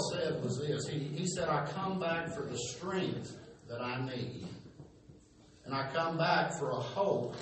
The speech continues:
that comes no matter how far I sink." And we can apply this in, in a lot of different situations. It definitely applies to our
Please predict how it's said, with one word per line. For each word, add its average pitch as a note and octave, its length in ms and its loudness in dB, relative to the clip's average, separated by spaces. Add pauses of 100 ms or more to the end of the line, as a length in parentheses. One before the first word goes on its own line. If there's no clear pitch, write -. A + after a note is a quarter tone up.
(140)
that B2 240 -2
comes B2 480 2
no B2 140 -2
matter B2+ 480 2
how D#3 180 -2
far - 680 -2 (580)
I G#2 140 -8 (180)
sink." B2+ 220 -4 (1800)
And A2+ 100 -6
we A3 200 6
can A3 120 6
apply F#3 640 6
this D3+ 320 4
in, C3+ 200 0
in C3+ 100 -4
a C3+ 120 0
lot E3+ 280 6
of - 180 2
different - 380 0
situations. D3 1000 4
It B2 160 0
definitely F3+ 560 4
applies C#3+ 640 2
to A#2+ 100 -2
our A2+ 300 -2